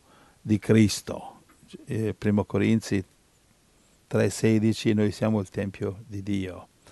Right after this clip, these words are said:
Israele dovrà integrarsi dentro il corpo di Cristo. Questo avverrà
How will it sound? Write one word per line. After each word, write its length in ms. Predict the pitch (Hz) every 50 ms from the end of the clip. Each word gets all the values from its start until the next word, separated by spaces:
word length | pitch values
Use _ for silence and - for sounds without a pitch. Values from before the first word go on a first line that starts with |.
| - - - _ -
Israele 640 | - 107 104 95 117 117 117 123 135 151 170 180
dovrà 340 | 160 139 127 127 123 131 131
integrarsi 920 | 131 123 117 117 - - 131 120 120 131 135 139 156 170 165 - - 165 143
dentro 340 | 120 131 127 123 113 123 117
il 60 | 101
corpo 360 | - - 117 120 117 - 135
di 120 | 117 120 107
Cristo. 440 | - - 98 95 - - - 107
Questo 320 | - - 143 139 - - 123
avverrà 560 | 117 120 131 143 135 135 143 147 165 190 -